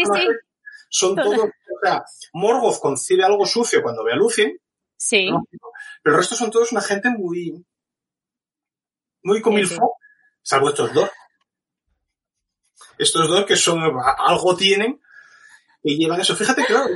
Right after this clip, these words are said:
Speaker 1: <laughs> uno es uno de los grandes contrastes de Tolkien con el ciclo artúrico. El adulterio no existe.
Speaker 2: Ya.
Speaker 1: Otra cosa es que hay el incesto entre,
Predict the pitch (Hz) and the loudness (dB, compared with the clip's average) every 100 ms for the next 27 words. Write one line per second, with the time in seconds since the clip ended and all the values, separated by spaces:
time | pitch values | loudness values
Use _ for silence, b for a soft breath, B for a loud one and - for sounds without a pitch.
0 | - - - - 202 262 262 254 226 208 | -8 -18 -18 -4 -2 -2 0 2 2 2
1 | 214 240 - 190 214 214 - 233 202 175 | 2 0 0 0 2 0 2 0 0 0
2 | 180 185 226 220 156 139 180 202 - 214 | 2 2 0 2 0 0 0 0 0 -2
3 | 233 131 - b - 135 135 135 170 208 | -2 -4 -12 b -6 -4 -4 -2 0 0
4 | - - 254 - - _ _ _ _ _ | 0 -6 -8 -12 -18 _ _ _ _ _
5 | _ _ _ _ _ _ _ _ _ 170 | _ _ _ _ _ _ _ _ _ -12
6 | 160 156 _ _ _ _ _ - - 220 | -12 -12 _ _ _ _ _ -12 -4 -2
7 | 233 277 247 240 254 247 226 - 269 - | 0 0 0 0 2 0 0 0 0 -2
8 | - 254 233 202 185 180 175 170 170 165 | -2 -2 -2 -2 0 0 0 -2 -2 -2
9 | 165 170 | -2 -6